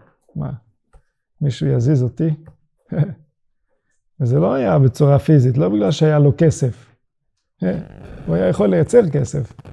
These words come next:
זה בשבילו היה כלום. זה בגלל שהוא ידע את הנפש, הוא ידע את הכוחות, הוא היה לו, היה לו כהנים שהיו נאמנים לו, הוא גדל במקום שכדי להיות מי שהוא, על זה מתו מן הסתם אלפי אנשים,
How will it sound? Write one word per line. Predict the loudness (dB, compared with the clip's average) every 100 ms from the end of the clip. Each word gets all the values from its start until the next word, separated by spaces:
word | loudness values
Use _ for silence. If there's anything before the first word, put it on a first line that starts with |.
| -18 -20 -20 -20 -20 _ -20 -20 -20 _ -20 -20 -6
זה | -2
בשבילו | 2 2 4 4
היה | 4 0
כלום. | 0 0 0 -2 -8 -20 -20 _ -20 -20 -4
זה | 4
בגלל | 6 8 8
שהוא | 6 2 4
ידע | 6 6 6
את | 4 2
הנפש, | 0 -2 -2 -4
הוא | -2
ידע | -2 0 0
את | -2
הכוחות, | -4 -4 -2 0 -2 -4
הוא | -6 -2
היה | 0 0
לו, | 0
היה | 0 2
לו | 2 2 2
כהנים | 2 4 4 2 0 -2
שהיו | -6 -2 2
נאמנים | 4 2 2 2 0 0
לו, | 0
הוא | 0 2 4
גדל | 4 4 4 2 -2 -10 _ _ _ _ _ _ _ _ -6
במקום | 0 2 2 0 0 0
שכדי | 0 0 0 -4 0 2 4
להיות | 6 4 2 0
מי | 0
שהוא, | 2 4 4 6 2 -2 _ _ _ _ _ _ _ _ _ _
על | 0 4
זה | 6
מתו | 6 4 4 2 4
מן | 2
הסתם | -2 -2 -2 0
אלפי | 0 0 0
אנשים, | 0 0 0 -2